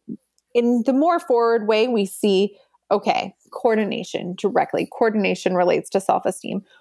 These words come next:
What we, what people don't know as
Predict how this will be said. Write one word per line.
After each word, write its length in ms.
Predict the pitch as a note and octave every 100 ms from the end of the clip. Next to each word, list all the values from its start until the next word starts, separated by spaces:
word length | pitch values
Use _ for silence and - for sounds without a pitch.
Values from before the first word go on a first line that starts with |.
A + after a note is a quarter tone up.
| _ -
What 280 | C4+ - _ _
we, 320 | A3 B3 A3+ -
what 260 | A#3 B3
people 220 | - B3
don't 320 | G#3 D4 G4 -
know 160 | B3+
as 220 | G#3+ G3